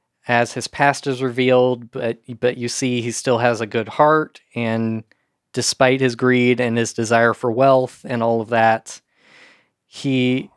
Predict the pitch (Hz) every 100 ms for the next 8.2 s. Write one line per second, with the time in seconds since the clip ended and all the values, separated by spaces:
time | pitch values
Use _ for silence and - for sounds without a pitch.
0 | - 123 120 131 123 131 131 127 - 139
1 | 131 131 - 135 123 139 123 120 117 113
2 | - 135 117 117 - 123 120 113 110 156
3 | 156 156 143 - - - - - _ 120
4 | 113 110 - 123 120 123 - 131 120 110
5 | - _ _ _ _ _ 123 117 110 107
6 | 127 127 139 143 - 131 - 131 135 123
7 | 131 123 131 123 117 120 120 113 113 110
8 | -